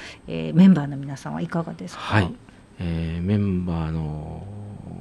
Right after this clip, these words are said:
Speaker 2: 方と会うとですね、えー、この愛知県の周りが、
Speaker 1: うん。
Speaker 2: えー、地震が起きてないなと、大きい地震が起きてないねっていう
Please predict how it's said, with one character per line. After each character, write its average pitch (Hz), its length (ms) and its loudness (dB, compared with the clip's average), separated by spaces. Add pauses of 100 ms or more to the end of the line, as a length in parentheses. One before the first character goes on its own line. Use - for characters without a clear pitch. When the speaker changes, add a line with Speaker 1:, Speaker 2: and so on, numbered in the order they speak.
(1040)
Speaker 2:
方 - 200 -2
と - 340 -4
会 92 140 6
う 76 40 0
と 78 160 -4
で 69 100 -4
す 80 140 -2
ね、 78 340 0 (760)
え 80 1040 -2
ー、 98 100 -10
こ - 140 -4
の - 160 -2
愛 127 140 8
知 - 140 -4
県 131 220 10
の 120 60 12
周 127 260 10
り 113 140 4
が、 107 340 10
Speaker 1:
う 151 40 -2
ん。 127 80 -6 (240)
Speaker 2:
え 82 1080 -8
ー、 92 60 -4
地 90 80 -2
震 85 220 2
が 76 260 2
起 - 80 -14
き - 40 -20
て 80 120 -2
な 78 160 0
い 73 100 0
な 92 240 6
と、 - 160 -8
大 92 140 0
き - 160 -8
い 92 60 0
地 87 140 -4
震 82 220 0
が 82 140 2
起 - 140 -4
き - 20 -20
て 90 100 0
な 82 140 0
い 82 80 0
ね 98 220 8
っ 113 40 8 (140)
て 101 80 4
い 90 160 4
う 82 80 -4